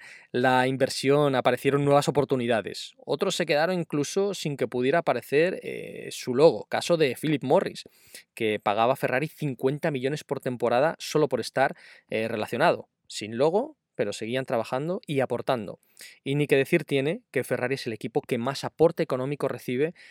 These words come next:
de todo el campeonato. No solo los equipos, los pilotos y los circuitos ganan.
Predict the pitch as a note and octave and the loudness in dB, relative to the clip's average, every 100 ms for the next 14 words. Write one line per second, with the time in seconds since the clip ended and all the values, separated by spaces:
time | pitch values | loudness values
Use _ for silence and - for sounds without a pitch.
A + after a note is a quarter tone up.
0 | - - A2 - A#2+ A#2 G#2 G#2 G2 G2 | -18 -8 -2 0 2 2 -2 -2 -4 -6
1 | - - _ _ _ _ _ _ _ - | -12 -20 _ _ _ _ _ _ _ -20
2 | - _ _ - - _ - F3 F#3+ F#3 | -20 _ _ -20 -20 _ 4 6 8 8
3 | F3+ E3 E3 C#3+ A#2+ D3+ - - B2+ - | 8 4 0 -2 2 0 0 -4 -4 -2
4 | C3 C#3 C#3+ C#3 - C#3+ C3 - B2+ - | 2 2 4 2 0 -4 -4 -4 -6 -4
5 | C3+ D#3 C3 C3+ G2+ | 0 2 4 2 0